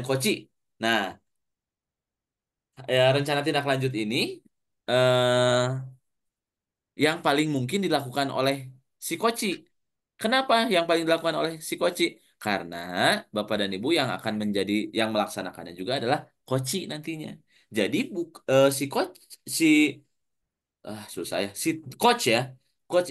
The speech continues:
itu tidak memberikan informasi apapun selain bertanya. Kecuali kalau misalkan memang ada informasi yang, eh, apa, informasi wawasan itu boleh.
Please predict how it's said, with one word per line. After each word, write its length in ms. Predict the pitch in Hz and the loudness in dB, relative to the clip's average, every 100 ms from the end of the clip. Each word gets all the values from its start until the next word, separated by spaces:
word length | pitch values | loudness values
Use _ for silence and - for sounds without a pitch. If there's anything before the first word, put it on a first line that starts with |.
| 160 | -2
itu 180 | 107 143 262 339 _ _ _ _ _ | 0 0 0 -6 _ _ _ _ _
tidak 240 | 180 175 180 160 | -2 2 2 0
memberikan 420 | 180 180 180 175 165 | -2 -2 -2 -4 -4
informasi 520 | 170 170 160 160 160 - | -4 -4 -2 0 -2 -2
apapun 440 | 156 196 196 262 208 131 - _ _ _ _ - | -2 -2 -4 -2 -2 -2 -12 _ _ _ _ -4
selain 320 | 120 95 110 - - _ - | 0 0 0 -4 -10 _ -2
bertanya. 420 | 113 135 170 185 139 - - _ _ _ _ _ _ _ _ _ _ - | 0 2 2 2 -2 -4 -14 _ _ _ _ _ _ _ _ _ _ -8
Kecuali 340 | 135 131 104 139 | -4 0 2 2
kalau 140 | 147 139 | 2 0
misalkan 260 | 135 131 139 | 0 0 -2
memang 180 | 135 165 160 | 0 -2 0
ada 120 | 127 127 | 0 -2
informasi 380 | 123 120 120 127 123 | -2 -6 -6 -2 0
yang, 120 | 120 117 113 113 98 | 0 -6 -8 -8 -8
eh, 580 | - 107 110 110 110 110 107 107 _ _ _ _ _ - | -2 0 2 2 2 0 -4 -10 _ _ _ _ _ -12
apa, 120 | - 160 | -4 -4
informasi 380 | 160 139 127 127 131 | -2 0 0 2 4
wawasan 380 | 123 139 135 180 208 | 4 4 4 2 0
itu 120 | 143 147 | -4 0
boleh. 240 | 127 151 | 4 4